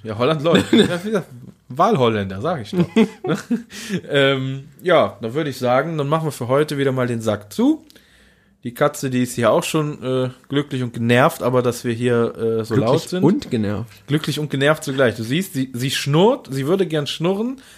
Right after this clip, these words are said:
Speaker 1: hat aber von mir das Verbot bekommen zu schnurren, weil das auf der Aufnahme nämlich stören würde. Hm? Deswegen ist
Speaker 2: Das
Speaker 1: sie
Speaker 2: klingt, äh, einleuchtend.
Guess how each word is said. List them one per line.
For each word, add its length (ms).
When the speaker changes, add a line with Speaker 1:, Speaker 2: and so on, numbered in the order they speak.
Speaker 1:
hat 140
aber 120
von 200
mir 100
das 160
Verbot 460
bekommen 320
zu 100
schnurren, 380
weil 100
das 80
auf 140
der 120
Aufnahme 420
nämlich 200
stören 380
würde. 240
Hm? 140
Deswegen 480
ist 160
Speaker 2:
Das 140
Speaker 1:
sie 80
Speaker 2:
klingt, 340
äh, 480
einleuchtend. 540